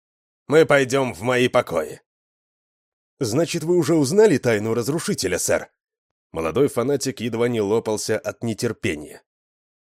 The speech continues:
Шоркан смерил его хмурым взглядом. «Кажется, вы сомневаетесь во мне?»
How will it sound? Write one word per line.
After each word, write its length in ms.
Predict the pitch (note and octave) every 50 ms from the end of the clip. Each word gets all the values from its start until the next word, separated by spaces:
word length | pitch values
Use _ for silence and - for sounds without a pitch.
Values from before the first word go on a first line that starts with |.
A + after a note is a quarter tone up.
| _ _ _
Шоркан 720 | - - - E2+ E2 D#2+ D#2 - - F2 F#2+ G2+ G#2 A2
смерил 500 | - - - E2+ E2 E2+ F2 F#2 F#2+ F#2+
его 260 | G2 G2 G2 G2+ G#2
хмурым 520 | - - - F2 D#2 D2+ D2+ E2 G2+ A2+
взглядом. 580 | G#2+ G2 G2+ A2+ A2 F#2+ - - - - - - _ _ _ _ _ _ _ _ _ _ _ _ _ _ _ _ _ _ _ _ _ _ _ -
«Кажется, 560 | - B2 A#2 A#2+ B2 A2+ - - G#2+ A#2 A#2+
вы 400 | A2 A2+ A#2+ A#2+ A#2 G#2 F2+ D2+ -
сомневаетесь 760 | - - G#2+ A2+ B2 A#2+ A2+ B2+ E3+ A3+ A3+ - - F3 -
во 140 | A#2+ A#2+ A2+
мне?» 320 | A2 F#2 E2+ D2+ - -